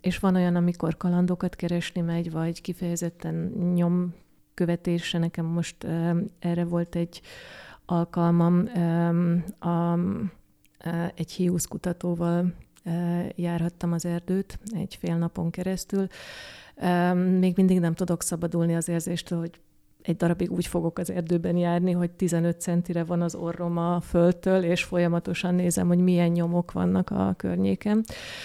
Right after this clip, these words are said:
hogy azt az egy darab bőrzsönyi hiúzt valahogy megtaláljam, vagy a nyomára akadjak. Ö, tehát benne van ez a, bennem így jön ki a vadász ösztön. Nyilván van, aki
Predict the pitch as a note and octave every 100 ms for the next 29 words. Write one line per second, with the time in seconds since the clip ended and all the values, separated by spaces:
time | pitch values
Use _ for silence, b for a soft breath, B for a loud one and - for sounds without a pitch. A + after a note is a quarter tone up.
0 | B B - E3+ F3 - F3+ - F3 F3
1 | E3+ E3+ E3+ E3 E3+ E3+ F3 F3 F3 F3+
2 | - - E3+ F3 E3 F3+ - G3 F3+ -
3 | - E3+ E3+ F3 F#3 F#3 E3+ E3+ F3+ F3
4 | F3 F3 F#3 - G3 G3+ G#3+ - B B
5 | B B F3 F3 F3 F3 F3+ F3+ G3+ G3
6 | F3+ F3 F3 F3 F3 F3 F3 F3+ G3+ G3+
7 | G3 F#3+ F#3+ F#3+ F3 F3 F3 F3+ E3+ E3+
8 | F3 E3+ F#3 F3+ - G3 F#3+ F3 F3 F3
9 | F3 G3+ E3+ E3+ E3+ F3+ F3+